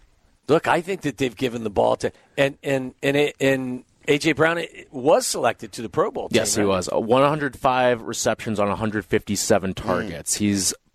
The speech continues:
Speaker 2: pro-, in all likelihood going to set his career high in yards as well, um, this season. But I ask you, would you rather have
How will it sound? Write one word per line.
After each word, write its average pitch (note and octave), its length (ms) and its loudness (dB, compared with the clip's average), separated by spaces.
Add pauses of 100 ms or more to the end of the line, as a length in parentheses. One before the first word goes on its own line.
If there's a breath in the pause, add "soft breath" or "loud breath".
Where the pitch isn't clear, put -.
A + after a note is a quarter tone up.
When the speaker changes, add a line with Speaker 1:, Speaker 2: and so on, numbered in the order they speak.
(120)
Speaker 2:
pro-, D#3+ 320 4
in D#3 140 0
all F#3+ 180 4
likelihood B2 520 0
going G#2+ 260 0
to G2+ 60 0
set - 320 0
his G2+ 180 -2
career F#2+ 300 0
high F#2+ 180 0
in F#2 200 -6
yards F2+ 380 -2
as F2 220 -8
well, F2 400 0 (460 loud breath)
um, F#2+ 400 0
this F#2 180 -2
season. C3 340 4
But B2+ 160 2
I B2 120 2
ask C3 260 0
you, A#2+ 160 -4 (420 soft breath)
would B2 220 0
you C3+ 100 2
rather C#3+ 420 4
have C3 500 0